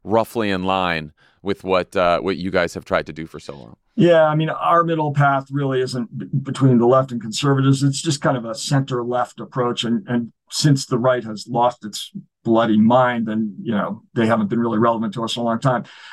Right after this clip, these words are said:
Speaker 2: But yes, the answer is yes. Uh, one of the people that Ronna, uh, was hinting at, uh, who has left No Labels, is a guy named Bill Galston. He's one of the kind of intellectual forefathers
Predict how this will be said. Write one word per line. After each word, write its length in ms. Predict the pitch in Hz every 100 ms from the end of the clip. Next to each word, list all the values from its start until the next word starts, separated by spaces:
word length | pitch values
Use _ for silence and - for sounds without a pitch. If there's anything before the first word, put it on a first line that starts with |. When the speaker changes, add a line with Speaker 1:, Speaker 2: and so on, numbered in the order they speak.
| - - _ _
Speaker 2:
But 200 | 180 175 -
yes, 540 | 151 156 113 - - 143
the 160 | 151
answer 260 | 151 139 139
is 120 | 131
yes. 360 | 139 - - -
Uh, 220 | 131 123 - - 139 - _ _
one 220 | 156 147 190
of 80 |
the 60 | 170
people 340 | 139 143 135
that 100 | 127
Ronna, 560 | 131 135 135 139 131 - -
uh, 340 | 131 117 113 - _ -
was 400 | 131 117 117 - - -
hinting 340 | 147 160 139 120
at, 240 | 110 - _ -
uh, 320 | - 104 104
who 240 | - - 131
has 160 | 107
left 280 | 127 160 -
No 140 | 139
Labels, 400 | 123 117 107 127
is 100 | 120
a 40 | 101
guy 100 | 127
named 160 | 120
Bill 180 | 107 123
Galston. 480 | 123 127 - 101 98
He's 280 | 107 135 135
one 100 | 139
of 80 | 113
the 60 |
kind 180 | 107 131
of 100 | 101
intellectual 760 | 139 139 135 135 - 123 120 - - _
forefathers 1040 | - 139 160 156 123 117 101 98 107 113